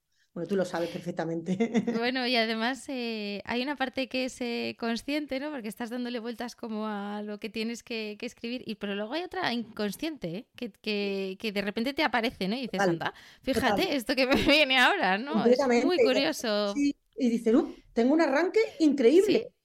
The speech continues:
Speaker 1: O,
Speaker 2: sí, y dices,
Speaker 1: o
Speaker 2: "Si
Speaker 1: cruzas
Speaker 2: esto"
Speaker 1: tintas, justo en magia, o sea, en, llamarlo magia es me llaman romancías un poco simples, pero
Speaker 2: Ser una persona que te has nutrido, que tienes al final, eh,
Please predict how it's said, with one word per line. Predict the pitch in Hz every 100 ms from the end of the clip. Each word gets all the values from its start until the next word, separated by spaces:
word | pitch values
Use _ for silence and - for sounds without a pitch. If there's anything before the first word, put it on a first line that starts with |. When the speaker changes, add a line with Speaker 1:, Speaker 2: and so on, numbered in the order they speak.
| _ _
Speaker 1:
O, | - 226 220 220 214
Speaker 2:
sí, | 240
y | 226
dices, | 220 240 262 -
Speaker 1:
o | 247
Speaker 2:
"Si | 277
Speaker 1:
cruzas | 339
Speaker 2:
esto" | 359 330 247 220 208
Speaker 1:
tintas, | - 392 466 - _ - - _ _ _ _ _ _
justo | 330 330 240
en | 214
magia, | 202 - 254 -
o |
sea, | 220
en, | 196 190 - - _ _ _ _ _
llamarlo | 175 185 196 208
magia | 214 214 233 226 226 880
es | 220 220 - _ _
me | 202
llaman | 214 240
romancías | 247 - 285 262
un | 262
poco | 254 240
simples, | - 311 339 254 214 -
pero | 202 180
Speaker 2:
Ser | - 220
una | 226 240
persona | 247 233 247 262
que | 277
te | 277
has | 277
nutrido, | 262 220 240 285 247 233
que | 226 196
tienes | 208 202 208
al | 233
final, | 214 226 220 220 226 226 226
eh, | 226 208